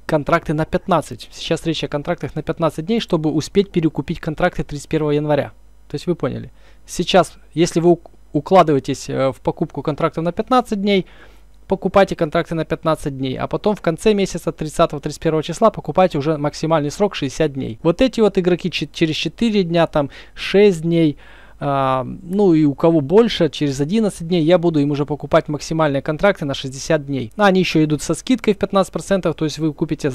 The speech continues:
на шестьдесят дней по, за пятьдесят один доллар. А с первого же февраля вы заплатите за шестьдесят дней,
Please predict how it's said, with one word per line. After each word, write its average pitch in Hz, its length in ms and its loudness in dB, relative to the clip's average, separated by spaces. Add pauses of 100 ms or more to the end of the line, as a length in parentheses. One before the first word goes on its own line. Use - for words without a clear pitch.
на 151 140 -2
шестьдесят 156 380 -4
дней 208 180 0
по, 160 200 -2 (120)
за 131 160 0
пятьдесят 151 600 2
один 139 460 0 (140)
доллар. 131 500 2 (180)
А 139 120 -2
с - 80 -10
первого 226 360 6
же 196 80 0
февраля 196 560 6
вы 147 220 2
заплатите 175 560 2
за 160 140 0
шестьдесят 151 580 -2
дней, 165 280 2